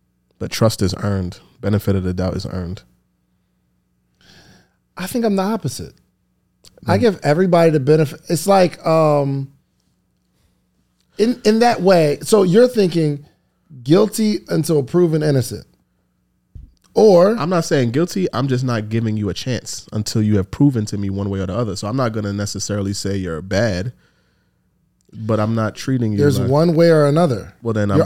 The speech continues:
Speaker 1: I'm
Speaker 2: either thinking
Speaker 1: well, then
Speaker 2: you're
Speaker 1: I'm
Speaker 2: guilty
Speaker 1: guilty.
Speaker 2: until proven
Speaker 1: Well,
Speaker 2: innocent.
Speaker 1: then, well, then that's what it is. I'm not. You're gonna have to earn your way into my good graces.
Speaker 2: Where does that come from?
Speaker 1: Um,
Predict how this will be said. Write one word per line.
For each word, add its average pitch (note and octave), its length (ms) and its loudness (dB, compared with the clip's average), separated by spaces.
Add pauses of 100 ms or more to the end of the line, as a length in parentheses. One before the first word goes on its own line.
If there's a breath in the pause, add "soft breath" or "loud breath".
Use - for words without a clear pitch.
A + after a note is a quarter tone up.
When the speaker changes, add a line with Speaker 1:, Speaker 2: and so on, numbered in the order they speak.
Speaker 1:
I'm D#3 200 4
Speaker 2:
either F3 200 4
thinking C3+ 640 0
Speaker 1:
well, A2 120 2
then G#2+ 140 0
Speaker 2:
you're D#3 100 4
Speaker 1:
I'm C3+ 60 0
Speaker 2:
guilty F3 280 4
Speaker 1:
guilty. F3 60 4
Speaker 2:
until D3+ 240 2
proven C#3 280 4
Speaker 1:
Well, C3 180 4
Speaker 2:
innocent. A2+ 340 -2
Speaker 1:
then, A#2 120 -16
well, A2 80 -4
then G#2 160 -2
that's G2 200 -4
what F#2 140 -6
it E2+ 100 -4
is. D#2+ 160 -4
I'm F#2 180 -2
not. F2+ 200 -4
You're G#2 120 -4
gonna G2 160 0
have F2+ 160 -4
to - 80 -8
earn F2+ 220 -6
your D#2+ 120 -6
way D#2+ 120 -6
into E2 200 -10
my E2 160 -8
good E2 180 -12
graces. G2 420 -12 (1120)
Speaker 2:
Where C3 100 -2
does B2+ 60 0
that B2 120 -2
come G2+ 120 -10
from? F#2 240 -16 (1600)
Speaker 1:
Um, G2+ 500 -2